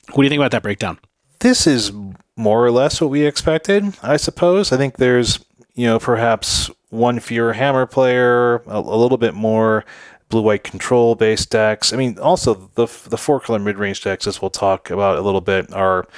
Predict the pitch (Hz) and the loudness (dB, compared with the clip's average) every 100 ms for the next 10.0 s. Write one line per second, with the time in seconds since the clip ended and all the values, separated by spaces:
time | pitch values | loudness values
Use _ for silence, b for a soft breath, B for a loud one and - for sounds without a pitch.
0 | B B B - _ _ - 120 151 139 | B B B -20 _ _ -6 0 2 2
1 | 107 123 113 104 - 104 101 98 95 92 | 0 0 -2 -4 -2 0 0 -4 -6 -6
2 | 92 92 95 95 95 95 87 98 95 - | -6 -2 0 2 2 0 0 -2 -2 -2
3 | 98 95 92 - B B B 117 151 160 | -2 0 -2 -4 B B B 0 2 2
4 | 107 - 101 - 113 110 101 98 95 90 | 0 -6 -14 -4 0 0 0 0 0 -2
5 | - 92 - 104 104 95 101 95 95 - | -6 -8 -2 0 0 0 0 0 0 -4
6 | _ _ _ _ _ _ _ _ - 104 | _ _ _ _ _ _ _ _ -16 -8
7 | 95 95 92 92 - - - 120 - 190 | -4 -2 -2 -6 -12 -8 -2 -2 2 2
8 | 160 113 110 107 - B B B 117 127 | 4 4 4 2 -2 B B B -2 -2
9 | 127 170 131 117 101 101 98 92 90 85 | -2 -2 -2 -2 0 2 2 2 0 -4